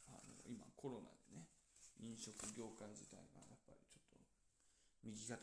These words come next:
下がりでもあるんで、ぜひとも気になっている方はですね、インディラさんね、あの、行っていただ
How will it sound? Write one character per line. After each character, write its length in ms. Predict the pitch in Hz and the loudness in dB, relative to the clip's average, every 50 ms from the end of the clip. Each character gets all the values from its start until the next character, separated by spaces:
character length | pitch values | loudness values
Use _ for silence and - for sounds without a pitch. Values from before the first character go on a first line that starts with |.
| 113 | 6
下 160 | - - 120 | 6 6 6
が 80 | 110 107 | 4 2
り 160 | 98 101 - | 2 2 0
で 80 | - 95 | -2 -4
も 160 | 90 90 - | -4 -2 -4
あ 20 | - - | -4 -4
る 80 | - | -8
ん 80 | - - - | -10 -10 -12
で、 80 | - - - - - - - - - - - - - - - | -12 -16 -18 -20 -20 -20 -20 -20 -20 -20 -20 -20 -20 -8 -2
ぜ 80 | - | 2
ひ 100 | 143 - | 2 4
と 100 | - 139 | 4 4
も 120 | 117 - - - - - - | 2 2 -2 -8 -12 -12 -6
気 120 | - - 107 | -2 0 0
に 80 | 104 | 0
な 80 | 107 - | 0 -2
っ 20 | - - - - | -4 -8 -12 -12
て 60 | - | -12
い 40 | - | -12
る 60 | - - - - - - - - - - - - - - - | -14 -14 -20 -20 -20 -20 -20 -20 -20 -20 -20 -20 -18 -16 -14
方 240 | - - - - 143 | -12 -8 -2 0 0
は 80 | - | 0
で 80 | - - | 2 2
す 140 | - - - | 2 2 2
ね、 100 | - - - - - - - - - - - - - - | -2 -8 -12 -14 -20 -20 -20 -20 -20 -20 -20 -18 -4 6
イ 120 | 120 123 127 | 8 10 10
ン 80 | 123 | 10
デ 80 | 117 104 | 8 6
ィ 60 | - | 2
ラ 80 | - - | 2 2
さ 140 | - - | 2 2
ん 120 | - - - | 0 -2 -4
ね、 100 | 147 160 160 - - - - - - - | -4 -4 -4 -10 -14 -16 -16 -16 -6 0
あ 120 | - 98 | 0 0
の、 160 | - - - - - - | 0 0 -6 -8 -8 -8
行 100 | 87 - | -8 -6
っ 40 | - | 0
て 100 | - 104 | 2 2
い 120 | 95 90 | 2 2
た 100 | - - | 0 -4
だ 60 | - | -4